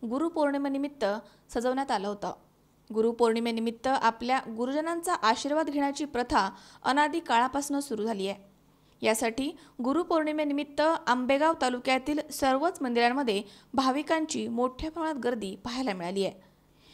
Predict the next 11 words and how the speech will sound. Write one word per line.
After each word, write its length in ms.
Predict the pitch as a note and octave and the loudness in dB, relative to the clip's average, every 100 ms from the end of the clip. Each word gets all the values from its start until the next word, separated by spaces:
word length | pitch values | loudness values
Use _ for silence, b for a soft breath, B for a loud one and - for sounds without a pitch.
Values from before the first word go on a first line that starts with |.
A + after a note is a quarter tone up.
| b b | b b
यावेळी 340 | A#3 A#3 A#3 | 6 8 6
लांडेवाडी, 600 | A#3+ A#3 A#3+ C#4 C#4+ D#4+ | 6 6 6 6 4 2
शेवाळवाडी 640 | E4 A#3+ A#3+ C#4 D4 G#3+ G#3+ B B | 2 4 6 6 4 2 -2 B B
येथील 380 | B3 C4 C4 D#4+ - | 0 0 2 0 0
श्री 340 | - C4+ D#4+ | -4 -2 -2
साई 280 | F4 A#3 B3 | 2 4 4
मंदिरामध्ये 640 | C4+ B3+ B3 C4 C4 C4+ C#4+ | 2 0 2 2 2 0 -2
भाविकांनी 640 | B3+ A#3+ C4+ D4 C#4+ G#3 A3+ B B | -2 -2 0 0 0 0 -4 B B
सद्गुरूंच्या 540 | - C4+ C#4+ D4+ D4+ D#4 | 0 2 2 0 2 2
दर्शनाचा 480 | A#3+ - B3+ C4 C4+ | 2 0 -2 0 0
लाभ 180 | G3 | 0